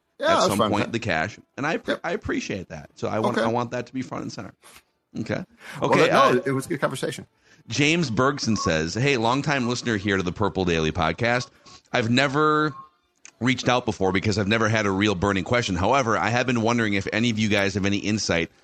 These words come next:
Speaker 2: into Jaren Hall's personality. From what I've seen in his background, it seems as though there may be a good chance that he just doesn't have that fiery personality or that killer instinct that we
Speaker 1: Hmm.
Speaker 2: want in a franchise quarterback. Can you shine some light on Jaren Hall's personality?"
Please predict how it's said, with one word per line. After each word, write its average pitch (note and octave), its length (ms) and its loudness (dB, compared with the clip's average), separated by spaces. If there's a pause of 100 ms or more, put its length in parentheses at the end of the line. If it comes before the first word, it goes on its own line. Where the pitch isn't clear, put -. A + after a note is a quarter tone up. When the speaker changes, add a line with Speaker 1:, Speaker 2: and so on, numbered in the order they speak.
(260)
Speaker 2:
into A2+ 400 0
Jaren A#2 400 0
Hall's A2+ 320 0
personality. F#2+ 840 0 (340)
From A#2+ 120 0
what C3+ 140 2
I've D3 160 2
seen C#3 240 0
in B2+ 80 2
his G2+ 120 0
background, G2 540 0
it F#2+ 100 -6
seems C3 300 0
as C3 100 0
though A2+ 140 2
there G#2+ 140 0
may G#2+ 160 2
be A#2 120 2
a G#2 40 0
good G#2 260 0
chance G#2+ 320 0
that G2+ 120 -4
he G#2 100 2
just G2 340 -2
doesn't G#2+ 300 2
have G2+ 340 0
that F#2+ 180 -2
fiery G2 380 0
personality G2+ 640 0
or F#2+ 140 0
that F2+ 200 -2
killer G2+ 340 0
instinct D3 560 -2 (380)
that G#2+ 100 0
we A2 100 4
Speaker 1:
Hmm. G2 100 0
Speaker 2:
want A#2 260 2
in A2 80 -4
a G#2+ 40 2
franchise G2+ 500 0
quarterback. A#2+ 560 0 (280)
Can G#2 200 2
you B2+ 340 4
shine A#2 380 0
some A2 220 0
light G#2 260 2
on F#2 300 0
Jaren F#2+ 320 0
Hall's F2+ 300 0
personality?" D#2+ 840 -4